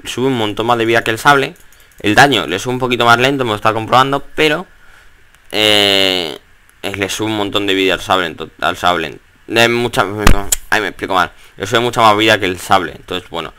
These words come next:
Mira, vamos a ver aquí una rana naranja, que muchos me decían que capturas una rana naranja o que la pintase, me decían a ver si esta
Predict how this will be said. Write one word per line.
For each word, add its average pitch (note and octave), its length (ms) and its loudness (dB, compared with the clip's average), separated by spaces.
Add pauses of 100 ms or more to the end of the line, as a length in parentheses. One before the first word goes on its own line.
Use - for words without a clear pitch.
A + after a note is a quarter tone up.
(260)
Mira, B2+ 120 2
vamos D3+ 120 2
a F#3 60 4
ver F3 140 4
aquí C#3+ 100 -10
una C3+ 100 2
rana A#2+ 240 6
naranja, A#2 640 2
que - 60 -12
muchos G2+ 260 -6
me G2+ 80 0
decían G2 240 -6
que - 80 -8
capturas F2+ 380 -4
una F2+ 160 0
rana E2 220 2
naranja G2 340 2
o F#2 40 0
que F2+ 60 -4
la E2+ 160 -2
pintase, F#2 480 0
me E2+ 80 -8
decían G2 280 -8
a F2+ 40 -6
ver F#2 140 -4
si G2 240 -6
esta - 420 -8